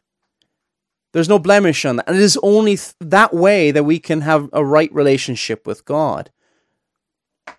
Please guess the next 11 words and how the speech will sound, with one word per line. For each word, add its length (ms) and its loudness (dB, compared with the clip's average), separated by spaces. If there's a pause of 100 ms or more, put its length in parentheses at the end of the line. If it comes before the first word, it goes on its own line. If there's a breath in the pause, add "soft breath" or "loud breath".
(420)
You 180 2
also 360 4
have 260 2
an 80 0
imputation 960 -2 (160)
with 220 -8
Adam's 400 2
sin 420 -4 (880)
to 100 -8
the 100 -2
si-, 220 0